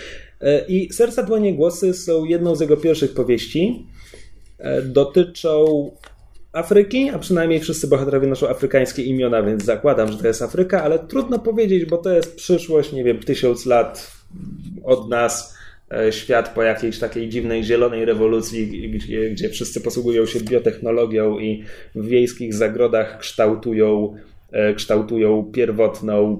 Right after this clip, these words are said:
plazmę biologiczną, żeby tworzyć z nich żywe istotki, które coś robią i im służą. E, i to jest historia o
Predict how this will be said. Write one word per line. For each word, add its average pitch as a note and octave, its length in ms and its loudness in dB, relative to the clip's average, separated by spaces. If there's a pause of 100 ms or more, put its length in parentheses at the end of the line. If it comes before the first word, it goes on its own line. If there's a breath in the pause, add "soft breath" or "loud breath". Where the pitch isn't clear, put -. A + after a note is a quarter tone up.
(120)
plazmę G2+ 480 0
biologiczną, G2+ 720 0
żeby G2 200 0
tworzyć G2+ 460 0
z G2+ 100 -4
nich G2+ 200 0
żywe G2+ 340 2
istotki, G2+ 480 -2
które G2+ 220 -4
coś - 220 -8
robią G#2 320 2
i G2+ 80 -6
im G2+ 160 -2
służą. G#2 500 0 (680 loud breath)
E, C#3 180 0 (380)
i F#3 100 -4
to C4 100 0
jest D4+ 200 0
historia A#3+ 720 -2
o F#3+ 400 0